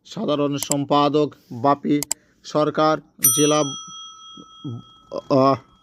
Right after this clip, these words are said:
বরিষ্ঠ নেতা রঞ্জন মণ্ডল, জেলা সভা-, সভানেত্রী, সহসভানেত্রী পূর্ণিমা মহন্ত সহ বিজেপির অন্যান্য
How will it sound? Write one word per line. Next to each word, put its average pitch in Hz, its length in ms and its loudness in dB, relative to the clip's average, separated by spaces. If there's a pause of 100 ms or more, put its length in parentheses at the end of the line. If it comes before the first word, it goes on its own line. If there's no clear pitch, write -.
(180)
বরিষ্ঠ 165 340 -2
নেতা 147 580 0 (500)
রঞ্জন 151 580 0 (1200)
মণ্ডল, 160 520 2 (1400)
জেলা 160 280 4
সভা-, 160 600 0 (1400)
সভানেত্রী, 160 1040 0
সহসভানেত্রী 156 960 -2
পূর্ণিমা 151 540 -2
মহন্ত 151 600 -2 (180)
সহ 147 380 2
বিজেপির 147 520 -2
অন্যান্য 147 600 -2